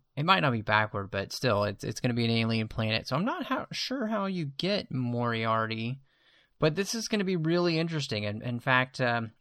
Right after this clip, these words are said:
apparently, you know, long believed that he was, uh, in that memory stick that they put him in, and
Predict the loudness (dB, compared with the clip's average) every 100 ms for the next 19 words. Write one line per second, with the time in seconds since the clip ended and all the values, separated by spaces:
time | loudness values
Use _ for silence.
0 | _ -4 2 2 4 2 2 -2 -12 -20
1 | _ -2 0 0 4 6 6 4 2 2
2 | 0 -4 -8 -6 -4 -4 -6 -8 -6 -2
3 | -2 -2 -2 0 2 0 0 -2 0 0
4 | 0 -2 -4 -4 -4 -4 -12 -8 -6 -4
5 | -4 -4 -4 -2 -4 -4 -4 -6